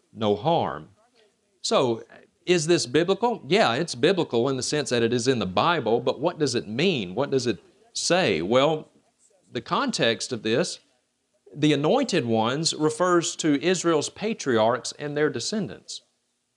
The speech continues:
not to today's modern preachers or self-acclaimed apostles.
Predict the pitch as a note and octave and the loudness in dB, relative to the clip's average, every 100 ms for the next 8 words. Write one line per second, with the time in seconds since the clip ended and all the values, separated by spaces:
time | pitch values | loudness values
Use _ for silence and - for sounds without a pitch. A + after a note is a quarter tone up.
0 | _ - C#3 E3 G#3 - - E3+ E3+ E3+ | _ -6 0 0 0 -4 -6 0 0 -2
1 | E3 C#3 A2+ A#2+ C3 - - A2+ G#2 G#2 | -2 0 2 0 -2 -6 -8 -2 0 0
2 | A#2+ C3+ A#2 _ - A3+ - D#2+ C#2 - | -4 -8 -16 _ -2 -2 -2 -10 -10 -14
3 | - - A#2+ A#2 A#2 - - D3 D3+ E3+ | -16 -2 2 2 2 -8 0 0 0 -8
4 | - C3 C3+ C#3+ C3+ - - _ - - | -2 -2 -2 -6 -12 -18 -20 _ -20 -6
5 | D3 - G3+ - G#2 - - | -6 0 0 0 -6 -8 -12